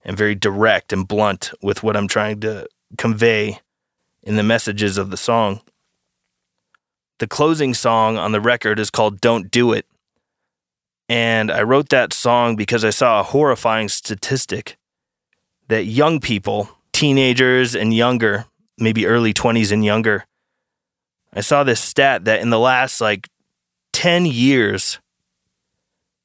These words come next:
three times as many young people are killing themselves.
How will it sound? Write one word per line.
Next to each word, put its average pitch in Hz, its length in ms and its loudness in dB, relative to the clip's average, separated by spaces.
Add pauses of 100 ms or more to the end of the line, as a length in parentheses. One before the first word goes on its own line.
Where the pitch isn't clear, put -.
(360)
three 208 680 0
times 131 580 2
as 110 160 0
many 120 500 2
young 123 340 2
people 104 340 0
are 101 100 0
killing 113 360 0
themselves. - 580 -8